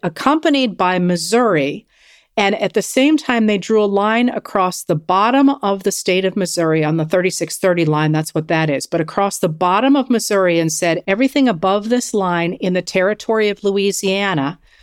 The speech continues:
which the United States had acquired in eighteen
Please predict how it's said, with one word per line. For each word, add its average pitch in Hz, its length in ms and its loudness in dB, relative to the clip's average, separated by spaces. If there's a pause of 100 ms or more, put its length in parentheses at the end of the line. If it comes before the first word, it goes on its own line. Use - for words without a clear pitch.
(140)
which 180 280 0
the 180 80 -2
United 175 400 0
States 208 300 -2
had 226 80 0
acquired 208 440 -2
in 190 200 -2
eighteen 185 580 -2